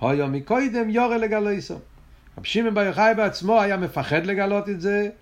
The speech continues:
הרב מביא פה אורה למטה בשמונה, יא, הלושן של האידרא זוטה, מילין דדחילנו לגלו, יא, היה לו פחד לגלות את זה, יא, ואז ביום הסתלקותו הוא גילה כל העניינים שהוא, שהוא פחד לגלות את זה.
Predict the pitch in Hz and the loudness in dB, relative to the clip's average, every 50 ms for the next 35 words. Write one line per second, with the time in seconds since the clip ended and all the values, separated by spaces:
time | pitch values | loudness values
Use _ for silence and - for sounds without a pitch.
0 | - - - - - - 127 131 170 190 170 185 175 170 170 160 196 202 - 190 | -20 -20 -20 -14 -6 -2 0 2 2 2 2 2 0 0 0 0 0 0 2 2
1 | 175 180 185 185 180 175 170 180 185 208 202 202 196 165 170 - - 170 196 214 | 2 4 2 2 0 0 0 2 2 2 2 0 -2 -4 -2 -2 0 2 2 2
2 | 208 180 - - - - - - - - - - 135 156 170 160 147 170 196 180 | 2 0 -4 -8 -12 -20 -20 -20 -20 -12 -4 0 2 4 4 4 4 4 2 2
3 | 139 190 156 143 180 170 165 160 156 190 214 196 202 185 180 165 139 214 254 - | 0 -4 -4 -2 0 2 2 2 0 0 0 0 0 0 0 -2 0 0 -2 -2
4 | - 123 - - - - _ _ _ _ - 127 156 220 226 220 208 190 190 175 | -4 -10 -10 -12 -20 -20 _ _ _ _ -2 2 2 2 4 2 2 2 0 2
5 | 160 156 143 139 - 208 233 233 220 208 196 175 170 160 151 143 139 135 135 147 | 2 0 0 2 0 2 2 2 2 2 0 0 0 0 -2 -2 -2 -2 -2 -2
6 | 156 170 185 202 - - - - - - - - 131 135 160 185 175 151 165 180 | -2 -4 -6 -8 -10 -18 -20 -20 -20 -14 -6 -2 0 0 2 2 2 2 4 4
7 | 190 190 180 170 - - 208 220 233 - - - 127 - - - - - 139 147 | 4 4 2 0 0 4 4 6 6 4 2 -4 -10 -10 -18 -20 -12 -6 -2 0
8 | 139 135 123 120 123 123 123 - 139 131 120 151 160 170 180 180 - - - - | 0 0 0 0 -2 -4 -4 -6 -8 -6 -4 -4 -4 -4 -4 -6 -10 -16 -20 -20
9 | - _ - - 127 131 160 180 151 143 135 - 202 196 202 190 - 208 165 165 | -20 _ -8 -4 -2 0 0 0 -2 -4 0 4 4 6 6 6 4 2 2 0
10 | 170 175 214 233 226 220 185 - 220 226 214 214 - 285 294 233 - 247 233 226 | 0 2 2 2 2 -2 -2 2 2 2 2 2 0 -2 -2 -2 0 0 0 2
11 | 220 208 208 220 190 185 226 240 247 254 247 233 240 233 240 240 233 233 233 233 | 2 2 2 0 0 -2 -2 0 2 2 2 2 2 0 0 0 0 0 0 0
12 | 233 247 247 202 - 214 220 220 220 208 190 - 226 220 - 220 - 202 220 208 | 0 -2 -2 -2 -2 0 0 0 0 0 -2 -2 -4 -4 -2 -2 -2 -2 -2 -2
13 | 214 202 208 202 202 190 - 190 165 160 160 | -2 -2 -2 -2 -2 -4 -6 -8 -10 -10 -14